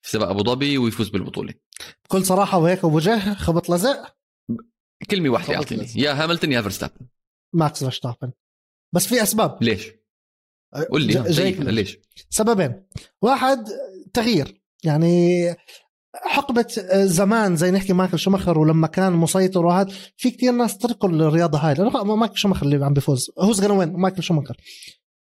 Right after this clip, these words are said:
Speaker 2: ألفين وعشرة و-، وفتل وهذا، في كتير ناس زهقوا. ما عم بحكي إنه هو كان سباق ممل أو سيزن سيء. ألفين واثناعش كان واحد من أحلى السباقات بوجهة، بالسيزونز بوجهة نظري. أول ثمان سباقات، ثمانية درايفرز. آه، إذا باستور
Speaker 1: صح.
Speaker 2: مالدونادو فاز بسباق يا زلمة.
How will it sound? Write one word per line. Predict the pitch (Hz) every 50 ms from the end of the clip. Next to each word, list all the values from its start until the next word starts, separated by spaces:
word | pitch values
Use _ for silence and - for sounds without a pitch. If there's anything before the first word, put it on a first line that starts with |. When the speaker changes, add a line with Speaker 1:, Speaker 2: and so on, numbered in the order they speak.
| _ _ - - -
Speaker 2:
ألفين | 196 196 190 208 233 254 254
وعشرة | 226 202 175 160 196 220 - 226 196 185 180
و-، | 170 160 156 160 156 156 156 156 156 151 156 156 151 151
وفتل | 143 - - 208 208 - 220 202 185
وهذا، | 175 202 214 190 190 190
في | - 214 208
كتير | 196 196 202
ناس | 196 196 190 165
زهقوا. | 143 160 156 151 135 123 127 - _ _ _ _ _ _ _ _ _ _
ما | - 196
عم | 226 262 262
بحكي | 254 - - - 226
إنه | 214 214
هو | 208 220 220 202
كان | 208 208 214 208
سباق | 190 - 190 190 202 170
ممل | 165 165 180 214 220 170
أو | 139 139 156 151 147
سيزن | 143 - 220 202 180 185 175 156 151 156 151
سيء. | 147 185 196 208 180 151 139 - - _ _ _ _ _ _ _ -
ألفين | 175 170 - 220 226
واثناعش | 220 214 208 220 220 202 - -
كان | - 196 196
واحد | 202 226 - - 185 175
من | 180
أحلى | 190 190 - 214
السباقات | 190 196 - 190 175 185 202 202 196
بوجهة، | 170 185 180 160 165 160 - - -
بالسيزونز | 156 143 156 156 160 156 156 151 147 - - 226 226 196 185 165 156
بوجهة | 180 190 180 175 196
نظري. | 202 190 180 151 139 - - - - _ _ 175
أول | 190 196 190 190
ثمان | 202 208 214 190
سباقات، | 190 190 165 175 196 190 190 -
ثمانية | 180 165 185 208 196 170
درايفرز. | 156 165 180 185 160 143 135 127
آه، | - - 151 160 170 - - - - - - - 151 175
إذا | 165 170
باستور | 185 190 208 196 - - 254 247
Speaker 1:
صح. | 233
Speaker 2:
مالدونادو | 233 233 190 214 220 226 247 214 190
فاز | 185 190 180 151
بسباق | 156 147 - 160 156 160 147 143
يا | 143 143
زلمة. | 135 151 143 139 135 131 127